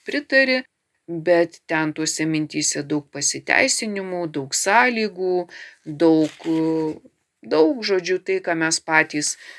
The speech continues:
galim padiktuot. O, mm, nesam sekėjai, esam tie, kurie galvojam, kad tarsi mus čia kažkas turėtų sekt.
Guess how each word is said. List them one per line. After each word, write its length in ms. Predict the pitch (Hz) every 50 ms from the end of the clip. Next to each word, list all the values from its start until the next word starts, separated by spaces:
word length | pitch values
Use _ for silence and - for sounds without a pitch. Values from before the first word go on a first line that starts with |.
| - _ _
galim 500 | - 151 170 165 160 156 151 151 151 151
padiktuot. 800 | - 175 170 156 165 165 - - - 156 151 147 123 - - - _ _ _ _ _ _ _ _ _ _ _ -
O, 120 | 175 180 175 180 180 180 180 175 175 165 165 - _ _ _
mm, 840 | - - 151 175 175 175 175 175 170 170 170 165 165 160 160 - - 147 175
nesam 500 | 190 208 202 196 196 196 - 170 160 156
sekėjai, 640 | - - 165 151 - - 160 151 147 139 143 147 - _ _ _ _ _ _
esam 460 | - 151 156 170 - - - 151 147 143 143 - _ - - - - - - - - - - - - - - - _ _ _ _ _ _ -
tie, 180 | 214 220 220
kurie 320 | 214 214 202 196 190 185 175
galvojam, 480 | 180 185 180 170 185 190 185 180 175
kad 260 | 170 - 180 170 165 -
tarsi 520 | - 180 170 165 - - - 170 165 160 156 _
mus 420 | 170 170 170 175 180 180 170 -
čia 300 | - - - 151 147 135 147 -
kažkas 480 | _ - 170 160 - - 165 165 - -
turėtų 460 | - 165 156 156 151 151 151 - 143
sekt. 600 | 143 - - - 139 131 135 - - _ - -